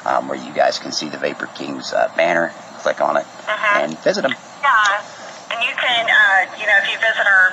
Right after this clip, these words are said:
Speaker 2: Facebook page, uh, Vapor Kings Ohio, uh, you can message us with any questions. Uh, you can, uh,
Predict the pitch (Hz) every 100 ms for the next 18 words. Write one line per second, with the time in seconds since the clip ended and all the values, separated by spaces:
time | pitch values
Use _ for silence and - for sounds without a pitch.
0 | 226 226 - 240 - - 220 214 214 -
1 | - 196 202 202 208 - 208 196 196 196
2 | 208 202 202 190 196 - - - - -
3 | 185 180 190 190 190 180 185 185 185 202
4 | 196 196 - 196 190 185 - 240 226 -
5 | 226 220 220 - - - - - 170 170
6 | - - - - - - 190 180 - 185
7 | 185 180 185 185 180